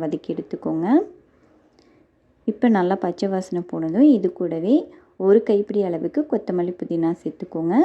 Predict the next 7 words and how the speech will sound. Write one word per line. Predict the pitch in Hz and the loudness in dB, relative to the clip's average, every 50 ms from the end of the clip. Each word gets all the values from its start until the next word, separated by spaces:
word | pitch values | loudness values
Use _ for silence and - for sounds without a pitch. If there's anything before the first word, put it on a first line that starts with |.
| 427 - - - - 190 | 2 0 -6 -4 -2 0
ரெண்டு | 185 196 208 214 240 240 - | 2 2 2 2 2 0 0
சேர்த்து | 196 185 196 208 208 - 285 349 285 | -2 2 2 2 2 2 0 2 2
ஒரு | 220 185 - | 2 2 0
கைப்பிடி | 170 165 160 - 170 170 165 | -2 -6 -6 -4 -4 -4 -2
அளவுக்கு | 160 156 165 156 - 175 170 - | -4 -4 -6 -6 -8 -8 -8 -8
சேர்த்துக்கோங்க. | 170 156 - - 139 - 160 160 160 175 233 302 - - - - _ _ _ _ _ _ _ _ _ _ _ _ _ _ _ - - | -10 -10 -10 -10 -10 -8 -6 -4 -2 2 2 2 2 2 -6 -20 _ _ _ _ _ _ _ _ _ _ _ _ _ _ _ -6 -6
இப்ப | 233 - | -2 0